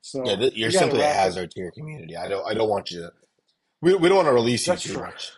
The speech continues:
Speaker 2: Yeah.
Speaker 1: That's true. That's true. That, that, that's for when I turn forty. That's, I'm gonna be released when I'm forty. <laughs> So, yeah. But yeah, I
Speaker 2: All
Speaker 1: said
Speaker 2: right.
Speaker 1: we keep it, keep an hour, and then we cut off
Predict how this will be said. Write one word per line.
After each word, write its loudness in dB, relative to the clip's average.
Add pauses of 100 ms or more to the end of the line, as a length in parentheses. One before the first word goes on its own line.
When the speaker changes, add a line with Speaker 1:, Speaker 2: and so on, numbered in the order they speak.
(140)
Speaker 2:
Yeah. -18 (400)
Speaker 1:
That's -6
true. -4
That's -8
true. -4
That, -4 (580)
that, -4
that's -4
for -4
when -2
I -6
turn -8
forty. -12 (1200)
That's, -4
I'm -2
gonna 2
be 2
released -2
when -8
I'm -14
forty. -10 (180)
<laughs> 2 (960)
So, -16
yeah. -12 (360)
But 4
yeah, 4
I 0
Speaker 2:
All -
Speaker 1:
said -2
Speaker 2:
right. -6
Speaker 1:
we -6
keep -12
it, -6 (380)
keep -6
an -4
hour, -2
and -14
then -8
we -10
cut -4
off -4